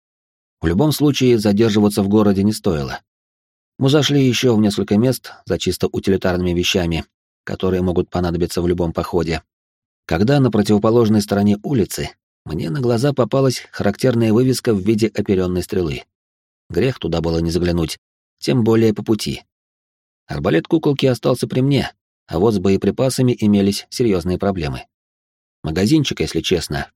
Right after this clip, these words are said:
не производил особого впечатления. Да еще и одну из его боковых стен беззастенчиво орошал паренек в потертой робе. Ну, наконец-то! А то я уж было подумал, что в культурную столицу попал. Однако время неумолимо клонилось к вечеру,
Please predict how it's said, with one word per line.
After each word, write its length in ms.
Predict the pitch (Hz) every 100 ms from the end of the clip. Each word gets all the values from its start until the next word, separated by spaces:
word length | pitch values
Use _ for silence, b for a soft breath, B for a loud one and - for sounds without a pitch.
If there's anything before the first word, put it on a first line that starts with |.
| _
не 120 | -
производил 540 | - 139 123 135 151 120
особого 400 | 104 92 90 85
впечатления. 680 | 85 - 92 76 69 62 - _ _ _ _
Да 100 | 73
еще 340 | 76 - 147
и 80 | 139
одну 340 | 107 98 110 123
из 160 | 104
его 180 | 101 107
боковых 380 | 101 101 95 92
стен 320 | - 131 101
беззастенчиво 720 | 80 85 87 - 123 107 101 -
орошал 420 | 92 87 104 101
паренек 440 | 90 87 101 110
в 60 | -
потертой 440 | 85 90 82 90
робе. 300 | 90 69 64 - _ _ _ _ _ _ _ _ _ -
Ну, 120 | -
наконец-то! 720 | 120 113 123 120 82 - 69 - _ _ _
А 120 | -
то 140 | - -
я 120 | 147
уж 120 | 110
было 220 | 107 127
подумал, 460 | 113 110 104 123 113
что 220 | - 113
в 80 | 101
культурную 500 | 117 104 113 107 113
столицу 400 | - 101 92 -
попал. 360 | 107 - 135 - _ _ _ _ -
Однако 400 | 73 135 165 131
время 300 | 127 151 135
неумолимо 520 | 127 120 117 123 117
клонилось 420 | 104 104 107 104
к 80 | -
вечеру, 420 | 120 123 80 67